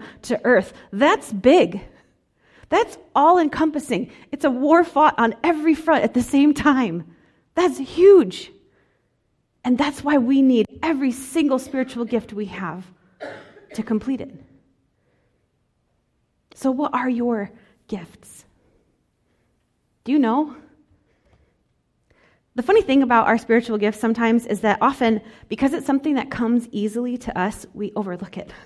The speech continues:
<laughs> We tend to think, "Oh, everyone can do that." But I bet if you would ask those close to you, there's something you do naturally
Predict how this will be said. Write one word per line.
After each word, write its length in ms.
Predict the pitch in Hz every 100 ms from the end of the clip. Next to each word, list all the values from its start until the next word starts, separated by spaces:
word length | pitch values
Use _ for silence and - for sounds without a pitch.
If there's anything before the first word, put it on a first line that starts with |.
| _
<laughs> 60 | - _ _ _ _ _ _ _ _ _ _ _ _ _ _
We 100 | 220
tend 220 | 226 269 262
to 60 |
think, 220 | 247 226 -
"Oh, 100 | 247
everyone 420 | 220 233 196 185
can 180 | 185 185
do 160 | 180
that." 320 | 170 175 - - - _ _ _ _ _ _ _ _ _ _ _ _ _ _ -
But 140 | 202
I 120 | 208
bet 240 | 233 196 196
if 140 | 196
you 80 | 208
would 60 | 208
ask 260 | 185 196
those 160 | 214 226
close 400 | - 196 - -
to 60 | 190
you, 280 | 170 175 - - _ _ _ _ _ _ _ _ -
there's 220 | 277 277
something 360 | 269 277 277
you 200 | 202 208
do 380 | 214 202 190 185 190
naturally 720 | 185 170 - 220 - 214 190